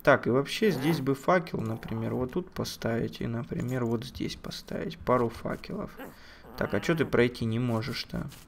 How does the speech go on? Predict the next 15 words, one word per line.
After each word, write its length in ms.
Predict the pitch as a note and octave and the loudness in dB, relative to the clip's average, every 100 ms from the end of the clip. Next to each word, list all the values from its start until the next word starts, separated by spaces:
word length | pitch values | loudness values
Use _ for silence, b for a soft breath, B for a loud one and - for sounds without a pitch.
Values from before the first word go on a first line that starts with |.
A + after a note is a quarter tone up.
| - | -16
Все 180 | - - | -12 -4
нормально, 600 | E3 E3 E3+ B2+ - E3 E3 | -2 0 0 -2 -2 -6 -6
там, 400 | - E3+ - B2+ | -8 -8 -6 -4
не 100 | B2+ | -2
звезди. 540 | B2 C3 C3 A2+ G3+ - - - - - - - - - - - - - - - - - B B B B B B - - - - | 0 2 0 0 -6 -8 -16 -18 -20 -20 -20 -20 -20 -20 -20 -20 -20 -20 -20 -16 -16 -14 B B B B B B -18 -18 -18 6
Так, 380 | E3 D#3+ A#2+ A2+ | 12 12 12 12
вот 340 | A#2 D3 - | 8 8 6
тут 220 | - E3+ D3+ | 6 6 8
вот 280 | B2+ B2 | 8 8
красоту 720 | - B2+ B2+ - C3+ - C3 | 6 8 8 6 0 4 4
мы 160 | A#2 A#2 | 6 4
навели. 600 | A2+ A#2+ A#2 A#2 A2+ B2+ | 4 4 6 6 4 2
Скоро 480 | - - D3+ C#3 B2 | -2 6 12 12 12
сравняем 840 | - A#2+ A#2+ B2+ C3 A#2+ A#2 A2 | 8 8 8 8 6 6 6 4
вообще. 920 | A2 A#2+ A#2 - - - A2+ A2+ C#3 | 6 6 6 0 -2 0 4 6 6